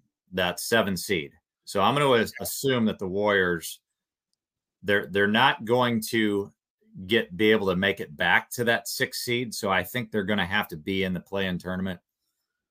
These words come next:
Um, but if Wiggins comes back, I'll give Warriors for the seven seed. And I'm gonna give the Thunder the eight seed. Okay.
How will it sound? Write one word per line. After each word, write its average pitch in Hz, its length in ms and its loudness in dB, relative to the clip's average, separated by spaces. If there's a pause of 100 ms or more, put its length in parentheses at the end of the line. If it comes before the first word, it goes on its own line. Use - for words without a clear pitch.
(180)
Um, 90 260 0
but 90 100 4
if 87 120 -2
Wiggins 117 400 4
comes 110 260 -2
back, 85 440 -2 (680)
I'll 98 180 2
give 90 260 0
Warriors 110 580 2
for - 140 -6
the 95 100 -2
seven 107 420 0
seed. 87 520 -4 (1600)
And 107 400 4 (440)
I'm 135 200 4
gonna 180 200 4
give 113 540 2 (420)
the 98 160 0
Thunder 90 760 0 (1200)
the 101 140 0
eight 95 280 0
seed. 73 380 -8 (560)
Okay. - 300 8